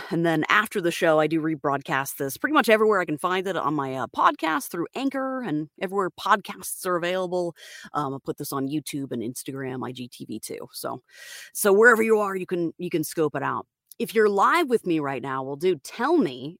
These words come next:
if after this live stream, or maybe during, if you're gonna be like me, and you're gonna have a cup of coffee,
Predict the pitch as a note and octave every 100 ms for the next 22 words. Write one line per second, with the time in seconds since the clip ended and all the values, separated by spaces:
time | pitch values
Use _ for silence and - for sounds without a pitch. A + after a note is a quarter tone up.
0 | - F#3 F3 - D#3+ G#3+ A#3+ B3+ A#3 A#3
1 | - _ - _ F#3 F#3+ D#4+ B3+ G#3 F#3+
2 | - - F#3 A3 F3 E3+ F3+ E3+ G3+ C#3
3 | F#3 - E3 F3 E3+ F3+ E3+ F3 D#3+ C#3+
4 | D3+ G#3+ A3 C3+ F#3+ - D3 F3+ - G3
5 | G3 D3+ - G#3 D#3+ C#4 B3+ C#4 D#3 E3
6 | A3